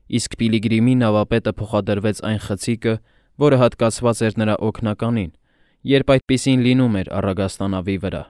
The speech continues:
Սակայն այդ միջոցին խնայողության համար առագաստանավը նավարկում էր առանց նավապետի օգնականի։ Պիլիգրիմի անձնակազմը բաղկացած էր փորձված և լավ ծովայիններից, որոնք մտածողության և սովորույթների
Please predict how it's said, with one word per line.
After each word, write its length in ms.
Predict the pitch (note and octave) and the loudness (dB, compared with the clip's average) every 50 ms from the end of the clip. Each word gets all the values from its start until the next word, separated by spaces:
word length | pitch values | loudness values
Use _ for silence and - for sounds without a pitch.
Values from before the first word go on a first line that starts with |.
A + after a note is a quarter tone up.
| _ _ _ _ _ _ _ _ _ _ _ _ _ _ _ _ _ | _ _ _ _ _ _ _ _ _ _ _ _ _ _ _ _ _
Սակայն 480 | - - A#2+ A#2+ - C#3 C#3+ D3 C#3+ B2+ | -2 0 0 2 4 2 4 4 4 2
այդ 160 | B2 A#2 - | 0 0 0
միջոցին 540 | A#2 A2+ - - A2+ A2 - - B2+ B2 B2 B2 - _ _ _ | -2 -2 0 0 -2 0 0 0 0 0 0 -2 -6 _ _ _
խնայողության 840 | _ - - B2+ B2+ B2 B2 A#2+ A#2+ A2+ A#2+ A#2 - - C#3 C3 B2+ | _ -2 0 0 2 2 4 2 2 2 0 -2 0 0 0 0 0
համար 340 | A#2+ A#2 A2 A2+ A#2+ A#2+ - | 0 0 0 0 0 0 -2
առագաստանավը 800 | - A2 A2+ A2 G2+ A2 G#2+ - - A2+ A2 A2 A2+ A#2 A#2+ A#2 | -2 -2 -2 0 0 0 -2 -2 -2 -4 -2 0 0 0 0 0
նավարկում 520 | A2 G#2 G2 G2 G2 G2+ - - A2+ G#2+ G#2+ | 0 0 0 -2 -4 -4 -4 -4 -2 -2 -2
էր 120 | G#2 - - | -2 -4 -4
առանց 340 | A2 A2 G2+ G#2+ G#2 G#2 - | -4 -4 -2 -2 -4 -4 -2
նավապետի 560 | - G#2 G2 G2+ G2 - - G2 F#2 - G2 | -4 -2 -2 -2 -2 -2 -2 -4 -2 -2 -2
օգնականի։ 600 | F#2+ F#2 - - G#2 G2 F#2+ - F#2+ F#2 F2 D2+ - _ _ _ _ _ _ _ _ _ _ _ _ _ | -2 -2 -4 -4 -6 -6 -4 -4 -4 -4 -4 -8 -10 _ _ _ _ _ _ _ _ _ _ _ _ _
Պիլիգրիմի 520 | B2+ B2 A#2+ B2 A2+ B2+ A#2 A#2+ B2+ B2+ B2+ | 2 4 4 4 2 2 2 2 4 4 4
անձնակազմը 640 | B2 A#2+ A2 A#2 A#2 A2+ - A#2+ A#2+ A2+ A2 A2 G#2 | 2 2 2 0 -2 0 2 0 0 0 0 -2 0
բաղկացած 600 | F#2+ G#2 G2+ - - A2+ G#2+ - A#2 A2 - - | 0 -2 -2 -2 -2 -4 -2 -2 -2 -4 -2 -2
էր 120 | A2 G2 | -4 -4
փորձված 600 | - - - G#2+ F#2+ - - G#2+ A2+ A2 G#2 - - | -4 -4 -4 -4 -4 -4 -4 -2 0 -2 0 0 -2
և 160 | G#2+ G2+ F#2 | -2 -2 0
լավ 240 | G#2 G2+ G2 - - | 0 -2 -2 -2 -2
ծովայիններից, 840 | - A2 G2 G2+ G2+ G#2 G#2+ G#2+ A2 A2+ A#2 A2+ A2+ G2+ E2+ - - - _ _ _ _ _ _ _ _ | -4 -2 -2 0 0 0 0 0 0 0 0 0 -2 -4 -6 -8 -16 -20 _ _ _ _ _ _ _ _
որոնք 340 | C3 C3+ C#3+ D3+ D3+ D3 - | 2 2 4 4 2 0 0
մտածողության 720 | C3 B2+ - - A#2 - - A#2+ A2 A#2+ A2+ - C3+ B2+ B2+ | -2 0 2 0 0 2 0 0 0 0 -2 0 0 0 2
և 240 | B2 A2+ A2 - - | 2 0 0 -2 -2
սովորույթների 720 | - A2+ G#2+ A2 A2 A2 A2 G#2+ - A2+ A2 G#2+ A#2 | -2 -2 0 0 0 -2 -2 -2 -4 -4 -2 -2 -2